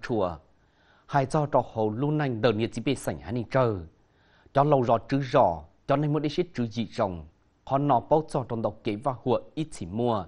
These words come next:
nhớ trong đờ nhiệt chỉ bị sảnh đờ lờ. Tư tàu ít họ kế sự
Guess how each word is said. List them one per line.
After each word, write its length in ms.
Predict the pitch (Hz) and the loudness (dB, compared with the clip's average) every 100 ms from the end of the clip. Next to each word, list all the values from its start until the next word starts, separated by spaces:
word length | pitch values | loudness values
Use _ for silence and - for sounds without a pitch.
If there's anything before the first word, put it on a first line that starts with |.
| - _ - | -10 _ -2
nhớ 140 | 151 160 | -2 -2
trong 160 | 98 | -6
đờ 120 | 107 | -6
nhiệt 260 | 95 113 101 | -4 -4 -6
chỉ 80 | - 135 | -6 -6
bị 100 | 117 | -6
sảnh 300 | - 90 90 | -8 -8 -6
đờ 100 | 98 | -4
lờ. 340 | 101 90 87 82 _ _ - | 0 -2 -2 -10 _ _ 0
Tư 100 | 165 | 0
tàu 160 | 147 | 0
ít 140 | - - | -2 -4
họ 100 | 101 | -6
kế 120 | 113 107 | -4 -6
sự 260 | - 110 | -4 -6